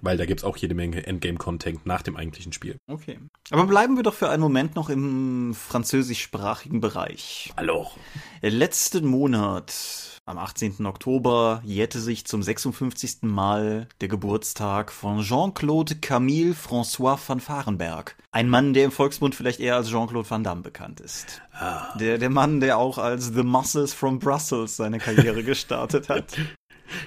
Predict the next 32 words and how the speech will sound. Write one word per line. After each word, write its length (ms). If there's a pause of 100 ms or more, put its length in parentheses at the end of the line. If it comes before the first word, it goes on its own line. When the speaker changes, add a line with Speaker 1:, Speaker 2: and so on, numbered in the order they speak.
(260)
Speaker 2:
Und 200
Speaker 1:
Ja, 480 (920)
also 320
wenn 140
deine 180
schauspielische 400
Karriere 340
vor 140
allen 160
Dingen 120
durch, 180 (260)
mit 300
Aufnahmen 500
deines 220
Bizeps 640
begleitet 480
wird, 240
dann 120
weißt 240
du, 20
was 160
für 80
eine 120
Art 120
von 240
Schauspieler 560
das 140
ist. 180
Speaker 2:
Ja, 120
und 180
Spagat, 500
ne? 160